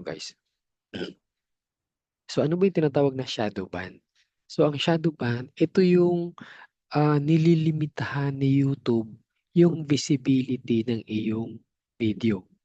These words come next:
From the word shadow, di ba? Kunyari, nandito yung ilaw or yung araw, tumayo ka dito, may shadow ka, may anino ka doon, di ba? So, nililimitahan yung light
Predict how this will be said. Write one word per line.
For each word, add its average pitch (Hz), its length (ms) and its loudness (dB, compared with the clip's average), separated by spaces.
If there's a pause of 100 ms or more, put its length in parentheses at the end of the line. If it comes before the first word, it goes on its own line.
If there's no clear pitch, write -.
(520)
From 175 240 0
the 160 120 6
word 147 360 4 (560)
shadow, 127 560 -4 (400)
di 85 80 -4
ba? - 240 -8 (560)
Kunyari, 135 400 0
nandito 107 400 -12
yung 110 240 -12
ilaw 175 320 2
or 113 160 -2
yung 120 160 -10
araw, 113 560 -8 (240)
tumayo 110 400 -10
ka 165 160 -4
dito, 156 480 -8 (400)
may 175 160 0
shadow 113 480 -4
ka, 104 160 -12
may 139 160 -12
anino 135 480 -8
ka 104 80 -8
doon, 110 320 -10
di - 160 -20
ba? - 160 -12 (640)
So, 143 320 -2 (320)
nililimitahan 156 880 -2
yung 120 160 -10
light 104 320 0